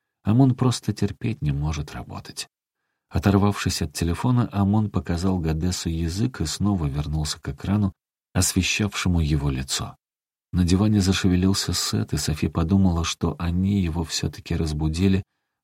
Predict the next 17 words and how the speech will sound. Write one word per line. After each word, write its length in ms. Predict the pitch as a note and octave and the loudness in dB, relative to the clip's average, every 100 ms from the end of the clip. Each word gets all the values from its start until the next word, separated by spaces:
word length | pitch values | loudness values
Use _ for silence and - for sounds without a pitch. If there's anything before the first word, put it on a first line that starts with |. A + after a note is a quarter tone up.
| F2+ | 0
но 180 | F2+ | 2
он 120 | F2+ F2 | 2 2
морщился, 680 | F2 F2 D#2+ - D2+ D2 | 2 0 0 -2 -4 -4
когда 300 | - C#2 D2 | -4 -2 -2
садился 580 | D2 - D2 E2 F#2 - | -2 -2 0 -2 -2 -2
и 80 | D#2 | -4
коснулся 580 | C#2 C2+ D#2+ D#2 D2 D2+ | -4 -6 -2 -2 -2 -2
бока, 460 | C#2+ D#2+ D2 - - _ _ | -2 -2 -2 -4 -8 _ _
где 240 | - E2+ D#2+ | -4 0 0
все 220 | - E2 | 0 0
еще 300 | E2 D#2 D#2 | 0 0 -2
оставалась 600 | D2+ - D#2 D#2+ D#2 - | -2 -2 0 0 -2 -2
рана 400 | E2 E2+ D#2 D2+ - _ | 0 0 0 -2 -8 _
от 200 | - D#2 | -6 -2
оружия 380 | D2+ D#2+ D#2 D#2+ | 0 0 0 -2
трех 280 | - D#2 D2+ | -2 -2 0
богов. 500 | D2+ D2+ D#2 D2 | -2 0 0 -2